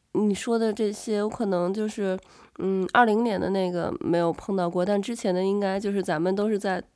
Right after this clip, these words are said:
同一个地方、同一个学校嘛，就是应该是都是会碰见的。然后但是我都从来没有感觉，然后听到身边人说刚才地震了，然后我说没有感觉，然后就是还会想说，“哎呀，到底什么感觉？好想感觉一下。”就会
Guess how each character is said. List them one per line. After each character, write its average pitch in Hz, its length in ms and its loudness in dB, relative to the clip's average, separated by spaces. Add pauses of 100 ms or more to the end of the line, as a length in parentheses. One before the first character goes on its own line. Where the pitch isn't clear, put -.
同 175 340 2
一 214 100 2
个 196 220 4 (540)
地 233 160 6
方、 214 180 6
同 196 240 4
一 208 80 4
个 214 100 2
学 196 220 -4
校 208 300 -4
嘛， 180 180 -4
就 214 140 -4
是 208 180 -2 (400)
应 240 140 0
该 254 160 2
是 254 120 0
都 240 220 0
是 226 260 -2 (300)
会 233 240 4
碰 247 340 0
见 180 220 4
的。 165 160 4
然 170 100 2
后 202 80 0
但 240 140 0
是 240 60 2
我 185 180 4 (160)
都 208 240 4
从 190 220 0
来 180 120 2
没 196 120 2
有 190 100 2
感 190 260 -2
觉， 170 180 -2
然 175 60 2
后 190 60 4
听 254 160 -2
到 226 100 2
身 226 200 0
边 220 120 2
人 196 140 2
说 202 280 -2
刚 208 180 0
才 202 120 4
地 185 160 -4
震 190 220 0
了， 165 60 0
然 165 100 -2
后 196 60 -2
我 190 40 -2
说 226 140 -4
没 226 80 -2
有 254 100 0
感 214 220 -4
觉， - 140 -6
然 170 200 0
后 190 160 0 (560)
就 240 140 2
是 226 80 6
还 202 180 -2
会 233 220 0
想 202 240 -4
说 226 280 -6 (180)
，“哎 233 80 -2
呀， 202 220 -4 (160)
到 262 140 -4
底 202 180 -6
什 - 160 -8
么 208 120 -4
感 226 260 -6
觉？ 202 160 -4
好 214 160 -6
想 240 160 -6
感 185 180 -6
觉 156 220 -2
一 170 40 -2
下。” 185 220 -6
就 175 60 8
会 190 400 4